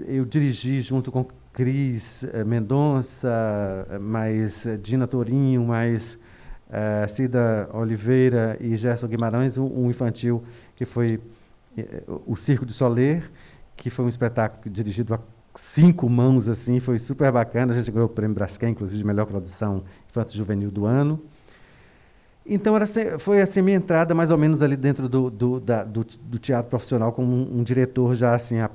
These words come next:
né, aparecendo ali. Até que em dois mil e dezesseis, depois da gente fazer a, a Capivara, lá em dois mil e treze, né, com Frank, Frank Menezes me chama pra dirigir o Corrupto.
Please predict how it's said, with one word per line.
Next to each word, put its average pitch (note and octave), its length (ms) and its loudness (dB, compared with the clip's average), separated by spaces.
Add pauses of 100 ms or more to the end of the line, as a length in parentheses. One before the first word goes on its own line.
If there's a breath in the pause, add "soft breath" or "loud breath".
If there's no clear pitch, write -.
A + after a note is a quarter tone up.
né, B2+ 220 0
aparecendo C3 640 2
ali. B2+ 340 0 (260 loud breath)
Até G#3 260 2
que F3+ 120 -2
em E3+ 220 2
dois D3+ 220 2
mil D3+ 140 4
e - 20 0
dezesseis, D3+ 840 0 (500 soft breath)
depois D3 520 4
da C3 120 4
gente B2 260 0
fazer A#2+ 420 2
a, - 800 -4
a A2 40 0
Capivara, B2+ 720 2
lá C3 120 2
em B2+ 40 0
dois B2+ 180 0
mil C3 140 4
e B2+ 40 0
treze, C3+ 440 4
né, B2+ 100 0
com B2+ 140 2
Frank, C#3+ 500 0 (840 soft breath)
Frank D3+ 300 4
Menezes C#3 340 4
me D3+ 100 6
chama C#3 260 2
pra D3+ 140 4
dirigir C#3+ 400 0
o B2+ 40 -2
Corrupto. C3+ 600 -4